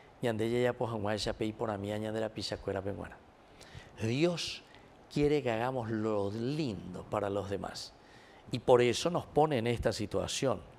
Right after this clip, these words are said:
"Maestro, yo eso ya lo cumplí desde pequeño". Ah, bueno, lo mira con amor. "Ahora vende todo lo que tienes, dáselo a los pobres y ven y sígueme".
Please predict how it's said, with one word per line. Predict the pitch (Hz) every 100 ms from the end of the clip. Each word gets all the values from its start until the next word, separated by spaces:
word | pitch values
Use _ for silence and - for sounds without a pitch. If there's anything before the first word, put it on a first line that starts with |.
| - - - - -
"Maestro, | 117 160 - 101
yo | 95 131
eso | 151 151
ya | 131
lo | 117
cumplí | - 95 92 139 147 - - - - - -
desde | 107 117 110
pequeño". | 104 101 190 247 107 85 - - - - -
Ah, | - 147
bueno, | 110 147 104
lo | 95
mira | 98 135 139
con | 101 -
amor. | - 92 135 139 - - - - - - - - -
"Ahora | - 139 151 151 139 - - -
vende | 104 110 143 151 143 139 - - -
todo | 147 139
lo | 127
que | 113
tienes, | 104 127 131 107 101
dáselo | 110 123 - 117
a |
los | 113
pobres | - 127 120 113 104
y |
ven | 107 120
y | 123
sígueme". | - - 127 92 87